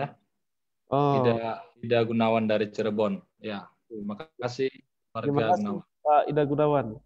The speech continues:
Speaker 2: Ini Bapak ya?
Speaker 1: Ya.
Speaker 2: Baik. Oke, ini ada, ada, eh, eh, komen-komentar lagi dari, eh, saudara kita Wall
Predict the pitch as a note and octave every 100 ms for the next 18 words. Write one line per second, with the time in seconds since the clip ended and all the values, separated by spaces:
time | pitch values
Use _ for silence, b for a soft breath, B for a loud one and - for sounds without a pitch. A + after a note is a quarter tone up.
0 | _ _ D3 E3 G3 - D#3 D#3+ G#2+ C#3
1 | - - _ _ _ _ _ _ - -
2 | _ _ _ _ _ _ _ _ _ _
3 | _ G#3 C#3+ C#3 - _ _ _ _ _
4 | _ _ _ D3+ D#3+ E3+ G3 B3 A3+ A3+
5 | A3+ - - F#3+ F#3 F3+ F#3+ - E3+ E3+
6 | E3 E3 - _ _ - D#3 D3+ D#3 D#3+
7 | D#3 D3+ D3 G#3 G3+ F#3 E3+ E3 D#3 D#3
8 | C#3+ C3+ C3+ D#3 C3 B2+ A#2+ A#2+ A#2+ A#2
9 | A#2 A#2 A#2+ - B2+ A#2 - A#2+ A#2 A#2
10 | A#2+ A#2+ A#2 A#2 A2+ G#2+ G#2 _ _ _
11 | _ _ - B2+ B2+ C#3 E3 F#3+